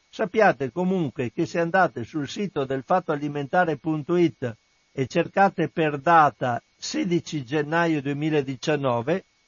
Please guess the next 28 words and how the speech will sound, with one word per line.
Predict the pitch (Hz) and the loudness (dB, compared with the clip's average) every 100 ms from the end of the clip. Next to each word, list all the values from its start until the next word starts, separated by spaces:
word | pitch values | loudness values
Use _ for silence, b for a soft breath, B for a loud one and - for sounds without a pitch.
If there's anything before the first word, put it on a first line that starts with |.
| _ _ _ | _ _ _
è, | 165 151 135 131 - _ _ _ | 0 0 -2 -6 -16 _ _ _
è | - - 170 139 | -14 -6 -4 2
da | 175 | 2
poco | 165 143 - 196 | 4 2 2 -4
praticamente | 180 147 - 143 143 135 147 143 143 | -2 -4 -4 -2 -2 -2 -4 -2 -2
stato | - 160 147 | 2 0 2
inserito, | 147 143 - 214 156 135 175 208 - _ _ _ | -4 -4 0 0 0 0 0 0 -2 _ _ _
l'antirazzismo | 160 196 214 190 170 156 - 196 185 156 | 0 2 2 2 2 0 0 0 0 -2
passa | 131 170 175 165 | 2 2 2 2
anche | 151 165 160 | 0 2 -2
dal | 151 143 | 0 -2
cibo, | 113 208 196 135 | -2 -2 -2 0
al | 131 123 | -2 -2
via | 160 196 | -2 0
il | 143 120 | 0 -2
primo | 165 185 160 | -2 0 -2
festival | 131 165 170 - 156 147 | 0 0 0 0 0 0
etrusco | 143 - 165 180 - 139 | -2 -2 -2 -2 -2 -4
contro | - 170 156 147 | -2 -4 -2 -6
il | 135 | -2
razzismo, | 175 - 170 156 147 180 208 _ _ _ _ _ - | -2 0 0 0 0 -4 -4 _ _ _ _ _ -4
a | 151 | -4
firma | - 214 196 160 | 0 0 2 0
di | 135 143 | -4 -2
Valeria | 160 165 165 143 180 208 | 0 2 2 2 0 2
Nardi. | 170 143 123 117 127 _ _ _ | 2 2 0 -4 -14 _ _ _
Trovate | 214 214 185 175 - 151 131 - | 0 4 4 4 2 -2 -2 -4
l'articolo | 160 170 - 208 240 214 | -2 -2 -4 -4 0 0